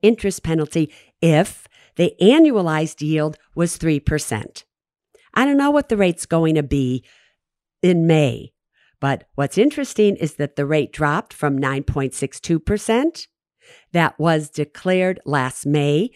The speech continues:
to six point four eight percent. That's essentially three percentage points to November first this year. It could drop another three come May, who knows? But if that were the case, if you just waited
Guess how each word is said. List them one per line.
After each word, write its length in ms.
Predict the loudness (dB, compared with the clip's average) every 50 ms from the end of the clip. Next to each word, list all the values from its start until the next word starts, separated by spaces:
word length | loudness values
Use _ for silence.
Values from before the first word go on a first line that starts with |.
| -16 -20 _ _
to 100 | -8 -8
six 380 | -8 -6 -4 -4 -4 -4 -6 -8
point 380 | -6 -4 -2 -2 -2 -4 _
four 240 | -6 -4 -2 -2 -2 -2
eight 260 | -4 -4 -4 -4 -6
percent. 540 | -8 -8 -6 -6 -6 -6 -6 -6 -8 -10 -12 _ _ _ -8
That's 200 | -8 -6 -6 -6
essentially 540 | -6 -4 -2 -2 -2 -4 -4 -6 -6 -6 -6
three 280 | -6 -4 -4 -4 -4
percentage 580 | -4 -6 -8 -8 -6 -6 -4 -4 -6 -6 -8 -8
points 500 | -4 -4 -2 -2 -2 -4 -4 -8 -12 -20 _ _ -20 -20 _ _ _ -10
to 280 | -6 -4 -4 -4 -4 -6 -6 -4
November 440 | -2 -2 0 0 0 -2 -2 -4
first 420 | -6 -6 -2 -2 -2 -2 -2 -6 -6
this 240 | -6 -6 -6 -6 -4
year. 380 | -4 -2 -2 -2 -4 -6 -8 _ _ _ _ _ _ _
It 160 | -8 -6 -4
could 160 | -4 -4 -6
drop 420 | -4 -4 -4 -2 0 -2 -2 -4 -4 -2
another 380 | 0 2 2 2 0 0 -2
three 480 | -4 -4 -6 -4 0 0 2 2 0 -2
come 380 | -4 -6 -4 -2 -2 0 0
May, 280 | 0 0 -2 -2 -2 -4
who 200 | -2 -2 -2 0
knows? 580 | 0 0 0 0 -2 -2 -4 -6 -8 -10 -18 -20 _ _ _ _ _ _ _ _ _ -4
But 160 | -4 -4 -2 -2
if 240 | -4 -6 -6 -6 -2
that 400 | -2 0 0 0 -2 -6 -6 -2
were 240 | 2 2 2 2 2
the 140 | 0 -4
case, 880 | -6 _ -10 -14 -8 -4 -2 -2 -2 -2 -4 -8 -16 -18 -18 -20 -20 _ _ _ _ _ _ _ _ _ _ _ _ _ _ _ _
if 200 | -4 -4 -4 -2
you 260 | -2 0 0 0 0
just 400 | -2 -2 -2 -2 -2 -4 -6 -10
waited 760 | -10 -4 0 2 4 4 4 4 2 0 0 -2 -4 -10 _